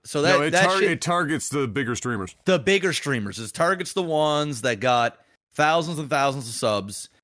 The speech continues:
Speaker 1: and so they're gonna get capped at a hundred K, and that's that. And then after that, it's going down to fifty fifty. So
Speaker 2: Yep.
Speaker 1: those, those big streamers are already kinda getting the fucking,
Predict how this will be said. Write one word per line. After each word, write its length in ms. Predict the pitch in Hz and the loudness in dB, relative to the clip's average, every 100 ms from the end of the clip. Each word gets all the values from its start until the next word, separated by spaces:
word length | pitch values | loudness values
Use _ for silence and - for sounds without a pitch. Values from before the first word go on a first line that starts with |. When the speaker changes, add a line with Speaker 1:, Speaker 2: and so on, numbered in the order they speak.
| _ - | _ -8
Speaker 1:
and 160 | 113 | -4
so 400 | 127 120 113 110 | 0 2 2 0
they're 220 | 107 147 | 0 0
gonna 180 | 170 165 | 0 -2
get 140 | 143 - | -4 -2
capped 280 | 147 139 | -2 0
at 80 | 139 | 0
a 60 | 117 | 0
hundred 280 | 131 123 - | -2 -6 -2
K, 400 | 113 98 98 - _ _ _ _ _ 127 | 0 0 -2 -8 _ _ _ _ _ 0
and 880 | 127 123 120 117 113 110 101 - _ _ _ _ _ _ _ - | 2 2 0 0 0 -2 -6 -12 _ _ _ _ _ _ _ -16
that's 440 | 120 113 147 147 - | -6 0 0 0 -2
that. 240 | 127 98 127 | -2 -2 -4
And 100 | 131 | -4
then 80 | |
after 360 | 127 147 156 160 | 0 -2 -2 0
that, 180 | 151 139 | 0 0
it's 140 | 135 | -4
going 260 | 143 135 131 | -4 -2 0
down 160 | 123 | -2
to 80 | 117 | -2
fifty 280 | - 113 104 | -6 -8 -8
fifty. 420 | 107 - - - _ _ _ | -8 -8 -10 -18 _ _ _
So 120 | - 147 | -2 2
Speaker 2:
Yep. 60 | |
Speaker 1:
those, 300 | 208 254 156 | 4 2 -2
those 320 | - 196 240 170 | 0 0 2 0
big 180 | 208 | 0
streamers 420 | - 180 175 156 135 | 0 -2 0 -2 -2
are 80 | - | 2
already 360 | 143 147 139 | 2 2 0
kinda 300 | - 135 117 | -4 -4 -4
getting 240 | 131 - 110 | -4 -6 -6
the 60 | |
fucking, 500 | - 113 113 101 87 | -4 -2 -2 -6 -8